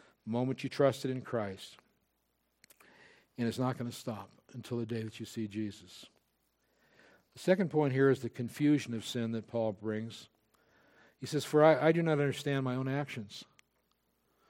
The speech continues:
I mean, when you're in the fog of spiritual warfare, you, you really don't, you get confused.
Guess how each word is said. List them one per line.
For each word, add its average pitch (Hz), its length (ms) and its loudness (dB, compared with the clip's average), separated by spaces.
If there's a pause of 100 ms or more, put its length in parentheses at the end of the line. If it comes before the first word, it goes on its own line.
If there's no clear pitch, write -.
(1600)
I 139 40 -6
mean, 147 240 0
when 160 160 4
you're 208 80 8
in 247 60 6
the 196 100 8
fog 180 400 12
of 143 120 4
spiritual 165 520 4
warfare, 160 680 6 (580)
you, 151 160 -2
you 151 180 2
really 214 220 8
don't, 170 300 6
you 156 100 2
get 175 200 4
confused. 175 760 0